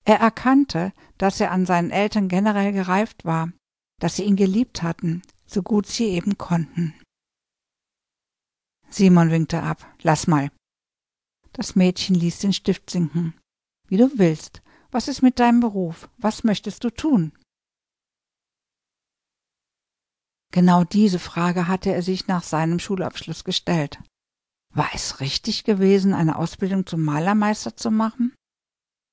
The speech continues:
Es war das, was er seiner Meinung nach am besten konnte. Natürlich hätte er auch andere Dinge gerne ausprobiert.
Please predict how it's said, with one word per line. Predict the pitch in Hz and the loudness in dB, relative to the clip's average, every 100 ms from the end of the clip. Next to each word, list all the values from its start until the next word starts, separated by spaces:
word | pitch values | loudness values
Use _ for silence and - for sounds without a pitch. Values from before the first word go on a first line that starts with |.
| _ _ _ - | _ _ _ -8
Es | 180 - | -6 -2
war | 165 151 | 0 0
das, | - 185 269 - _ - | 2 2 0 -6 _ -10
was | 160 165 | -6 -6
er | |
seiner | 151 175 254 247 | -2 2 6 6
Meinung | 196 196 196 | 4 2 2
nach | 190 185 | 0 0
am | 180 | -2
besten | 175 175 - 175 | -2 -4 -6 -8
konnte. | - 294 370 170 170 _ _ _ _ _ _ _ _ _ _ - | -2 -4 -4 -10 -10 _ _ _ _ _ _ _ _ _ _ -2
Natürlich | 190 196 - 294 254 180 - - _ | 0 2 0 2 2 2 -6 -16 _
hätte | 175 170 185 | -4 -2 -4
er | - 196 - | -2 -4 -2
auch | 220 - | -6 -2
andere | 247 302 277 220 | 2 2 2 -2
Dinge | 190 180 175 | -2 0 0
gerne | 165 165 170 170 | 0 0 0 -2
ausprobiert. | 165 - 180 175 175 170 | -6 -6 -8 -6 -6 -6